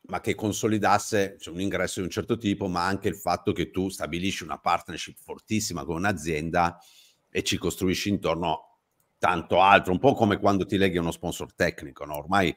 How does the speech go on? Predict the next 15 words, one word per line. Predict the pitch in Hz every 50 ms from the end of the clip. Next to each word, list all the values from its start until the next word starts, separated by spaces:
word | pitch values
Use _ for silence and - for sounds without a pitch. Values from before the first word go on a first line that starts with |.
| _ _ _
non | - 80 76
sono | - 78 76 78
mai | 82 92 98 101 95 -
contratti | 85 80 - 78 76 - - 80
di | 73 71 73
due, | 73 78 76 73 73 76 76
di | 76 78
uno | 78 80 78 73
o |
due | 71 73 73 69
anni, | 69 69 65 64 -
sono, | - - 78 78 78 - - - - - _
perché | - 73 - - 85
c'è | - -
una, | 90 90 90 78